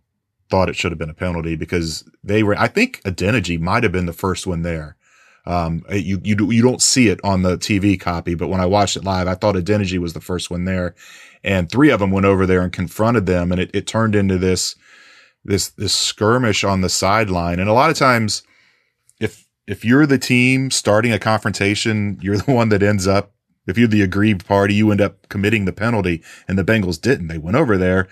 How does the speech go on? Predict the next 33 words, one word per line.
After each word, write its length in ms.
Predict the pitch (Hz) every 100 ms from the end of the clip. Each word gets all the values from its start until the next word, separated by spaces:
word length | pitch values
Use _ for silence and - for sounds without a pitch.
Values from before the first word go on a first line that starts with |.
| - -
they 100 | 90
got 240 | 87 135 151
their 100 | 123
point 300 | 117 104 85
across, 540 | - 87 92 - - - _ _ _
and 160 | 107 107
it 60 |
was 160 | 95 95
a 60 | 82
Browns 360 | 92 127 147
player 300 | - 95 87
that 160 | 82 85
ended 220 | 90 85
up 140 | 85
getting 180 | - 87
a 40 | 87
fifteen-yard 680 | 95 87 95 90 87 80
penalty 340 | - 90 85 85
after 320 | 82 - 85
that. 320 | 85 82 80 _ - - -
And 140 | 107
I 80 | 127
asked, 240 | 143 131
I 80 | 139
just 180 | 156 165
asked 180 | 151 131
Zach 180 | 135 -
Taylor 300 | 131 127 107
about 320 | 95 104 -
that, 180 | 98 92
about, 400 | 92 95 90 - - - - _ _
um, 500 | 110 98 92 90 85
it, 120 | -